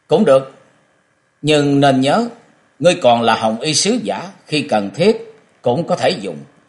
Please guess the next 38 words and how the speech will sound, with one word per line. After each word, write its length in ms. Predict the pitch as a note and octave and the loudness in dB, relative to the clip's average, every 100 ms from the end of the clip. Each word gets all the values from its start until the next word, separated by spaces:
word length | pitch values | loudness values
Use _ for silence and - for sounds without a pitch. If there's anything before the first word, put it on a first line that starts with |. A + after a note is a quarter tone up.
| _ _ _ | _ _ _
Bởi 160 | - C#3+ | 2 2
hiện 300 | C#3 D#3 B2+ | 2 -2 -2
giờ 380 | B2 A2 G#2+ F#2+ - _ - | 2 4 2 -2 -10 _ -4
chúng 220 | A3 A#2 | -2 0
đang 400 | C3 B2+ B2 C3+ | 0 0 -4 -4
quý 160 | A#3 - | -4 -4
kỵ 260 | G#2 A2+ A#2+ | -4 -4 -4
Chí 160 | G#3+ A#3 | -2 -2
Tôn 260 | B2 A2+ | -2 -2
Dương. 200 | G#2 A#2 - _ _ _ _ _ _ - | -4 -6 -10 _ _ _ _ _ _ -4
Chúng 180 | G3 A3 | -2 0
sẽ 360 | - A#2 D#3+ - | 0 0 0 0
phân 180 | C3 A#2 | -2 -2
tán 260 | C#3 G#3 | -4 -2
lực 260 | A#2+ G#2+ G2+ | -2 -4 -4
lượng 260 | G#2+ A#2 | -2 -2
để 100 | A2+ | -2
đối 200 | C#3 E3 | -2 -2
phó 240 | G3+ E3 G3+ | 0 0 0
Chí 200 | G#3 A#3 | -2 -4
Tôn 280 | C3 A2+ G2+ | -4 -6 -6
Dương. 200 | A2 - - - | -8 -10 -16 -8
Việc 220 | D3+ C3+ | -6 -4
này 200 | A#2 A2+ | -4 -2
rất 240 | A3+ A#3+ | -2 -2
có 120 | G#3 | -2
lợi 260 | F3 G2+ A#2 | -2 -2 -4
cho 80 | B2 A2+ | -6 -10
chúng 160 | E3+ | -12
ta." 220 | G#3+ F#2+ - _ _ _ _ _ _ | -10 -12 -12 _ _ _ _ _ _
"Tiểu 120 | - G3+ | 0 2
đệ 140 | A2 | 2
biết 220 | C3 G3+ - | 2 -2 -2
rồi. 160 | G2 - _ _ _ | -8 -10 _ _ _
Vậy 360 | A#2+ A#2 C3 B2+ | -2 0 -2 -2
ta 100 | B2+ | -2
đi 180 | A#2 A2 | -2 -4
đây." 140 | G#2+ | -8